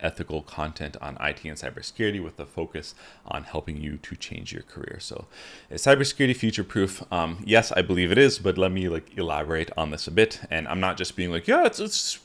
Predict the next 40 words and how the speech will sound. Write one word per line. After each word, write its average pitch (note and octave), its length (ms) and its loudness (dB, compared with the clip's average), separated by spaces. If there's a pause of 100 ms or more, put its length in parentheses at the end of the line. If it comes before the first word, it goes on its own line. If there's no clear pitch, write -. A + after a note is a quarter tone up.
(160)
it's G#3 200 -6
gonna A#3 160 -2
be B3 140 0
here B3 140 6
forever C4+ 360 6
'cause - 200 -2
my E3+ 100 2
content A3+ 480 0
is B2+ 80 -4
based A2 260 4
on G2 140 0
it. G2 120 -2
Keep - 160 -6
watching - 300 -2
me." F2 80 -2
It's - 220 -6
not G2 320 2
about D#2 280 -2
that. - 240 -12
So D2 220 -6 (540)
cybersecurity C3+ 760 6
is G2+ 240 6
absolutely G2 460 2
future-proof, F#2+ 720 0
um, E2 160 0
with E2 140 -6
the F2+ 80 -2
caveat G#2+ 560 4
that F2+ 100 4 (100)
it F#2 140 -2
is F#2+ 220 2
definitely F2 400 2
going E2+ 220 -2
to - 60 -4
be E2+ 280 -6
evolving D#2 520 -4
over - 220 -8
time, - 360 -14
right? - 220 -12
Because, D2+ 400 -4